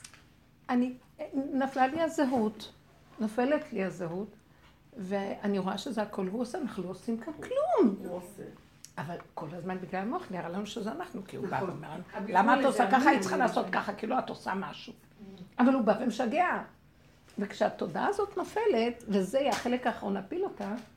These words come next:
Speaker 1: אז, אה, שם נגלה שבכלל אין לנו מציאות, זה הוא.
Speaker 3: זה
Speaker 1: אז
Speaker 3: מה
Speaker 1: אני
Speaker 3: שנקרא,
Speaker 1: אמרתי,
Speaker 3: "אני כן, אני
Speaker 1: "זה
Speaker 3: לא".
Speaker 1: השם דיבר דרכי בשולחן, וזה השם אמר", פ-, הפגיש לי אותה בתחנה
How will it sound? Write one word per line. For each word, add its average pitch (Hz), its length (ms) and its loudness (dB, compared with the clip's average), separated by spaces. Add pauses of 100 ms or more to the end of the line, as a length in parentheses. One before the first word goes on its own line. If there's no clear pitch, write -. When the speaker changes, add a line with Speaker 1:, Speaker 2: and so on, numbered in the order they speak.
(840)
Speaker 1:
אז, 208 480 2
אה, - 20 4 (600)
שם - 260 -4 (100)
נגלה 262 320 -4
שבכלל 220 360 -6
אין 226 100 -6
לנו 240 180 -2
מציאות, 233 440 -4
זה 175 100 2
הוא. 220 240 2 (320)
Speaker 3:
זה 240 100 0
Speaker 1:
אז 220 120 8
Speaker 3:
מה 240 60 12
Speaker 1:
אני 240 100 12
Speaker 3:
שנקרא, 294 140 10
Speaker 1:
אמרתי, 247 220 12
Speaker 3:
"אני 269 80 8 (140)
כן, 320 200 8
אני 247 160 2
Speaker 1:
"זה 294 100 6
Speaker 3:
לא". 494 40 6
Speaker 1:
השם - 160 8
דיבר 539 500 10
דרכי - 180 6 (120)
בשולחן, 254 420 2
וזה 254 180 2
השם 359 220 4 (120)
אמר", 381 140 4 (100)
פ-, 262 220 4
הפגיש 240 400 2
לי 247 140 6
אותה 233 180 2
בתחנה 208 640 0